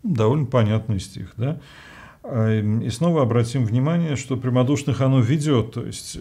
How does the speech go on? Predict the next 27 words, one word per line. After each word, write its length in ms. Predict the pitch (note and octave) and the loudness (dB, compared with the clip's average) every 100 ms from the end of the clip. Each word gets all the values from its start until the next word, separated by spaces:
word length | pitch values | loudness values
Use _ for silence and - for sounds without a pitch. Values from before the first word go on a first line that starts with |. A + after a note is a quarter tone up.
| B2 | -2
они, 200 | A2+ C#3+ | 0 2
может 200 | C#3+ A#2+ | 0 -2
быть, 160 | C#3 | -4
не 60 | D#3 | -2
очень 240 | D3+ - | -4 -4
понимают, 560 | A#2+ D3 D#3+ D3+ C#3 C3+ - - - _ - - B2 | -4 -4 0 0 -2 -4 -16 -20 -20 _ -16 -10 -2
как 240 | D3 C3 | 0 0
и 20 | D3 | -2
что. 240 | - D#3 | 0 0
Это 140 | G#2 | 0
вечный 340 | A2+ G3 F#3 F#3 | 2 0 2 2
наш 240 | E3+ A#2+ | 2 0
вопрос, 480 | C#3+ C#3+ D#3 B2+ - | 0 0 0 0 -2
вот 140 | G#2 | -6
как 360 | - E3 E3 - C3 B2+ B2 A2 A#2 G#2 | 0 0 0 -6 -8 -8 -10 -10 -8 -6
сделать 360 | F#2 D#3 - | -2 0 0
правильный 360 | D3 C#3+ A2+ A#2 | 2 4 6 6
выбор. 300 | B2+ G2 F#2+ | 6 2 0
В 60 | |
жизни 280 | F2+ B2+ A#2 | 0 0 2
столько 360 | A#2 F#3 F3+ D#3+ | 2 0 0 -2
нужно 260 | C#3 A#2 | -2 0
делать 340 | A2+ A#2 G2 - | 2 2 0 2
выборов. 440 | A#2 G2 F#2 - - - - - - - - | 2 2 -4 -10 -20 -20 -20 -20 -20 -20 -20
Вот 400 | - A#2 C#3+ C3+ | -8 -2 0 2
непорочность 680 | E3 F#3+ A3+ A3 F#3 C3+ - | 2 4 4 2 2 0 2
подсказывает, 760 | C#3 - B2+ G#2 F#2+ F#2 | 0 0 0 0 0 -4